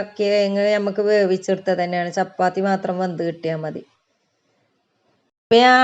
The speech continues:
ആട്ടപ്പൊടി എടുത്ത് പറഞ്ഞതിന് പകരം മൈദപ്പൊടി എടുത്ത് കാണ്ടും ഇതേപോലെ തന്നെ ചെയ്തെടുക്കാം. ഇത് അതേമാതിരിക്ക് കൂടുതൽ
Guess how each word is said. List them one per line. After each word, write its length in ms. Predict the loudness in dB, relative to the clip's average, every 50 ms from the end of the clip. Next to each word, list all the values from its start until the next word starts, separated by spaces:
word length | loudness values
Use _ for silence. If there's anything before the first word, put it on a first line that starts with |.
| 4
ആട്ടപ്പൊടി 440 | 2 2 2 0 2 2 2 4 4 4
എടുത്ത് 260 | 4 2 0 2 6
പറഞ്ഞതിന് 540 | 6 6 6 4 2 2 2 2 2 0 0 -2 -4 -10 -18 -2
പകരം 360 | 2 2 4 4 4 4 4 2 2 2
മൈദപ്പൊടി 580 | 4 4 2 4 2 2 0 4 2 4 4 4
എടുത്ത് 180 | 4 4 2 4 4
കാണ്ടും 280 | 4 4 4 2 2 0 2
ഇതേപോലെ 460 | 2 4 4 4 4 4 2 2 2 -2 -6
തന്നെ 180 | -6 -4 -4 -2 0
ചെയ്തെടുക്കാം. 640 | 2 2 2 2 2 2 0 0 -4 -8 -8 -8 -8 -10 -16 _ _ _ _ _ _ _ _ _ _ _ _ -8
ഇത് 120 | 0 2 4 6 6
അതേമാതിരിക്ക് 500 | 6 6 4 4 6 6 4 4 4 0 2 4
കൂടുതൽ 420 | 4 4 4 2 4 4 4 6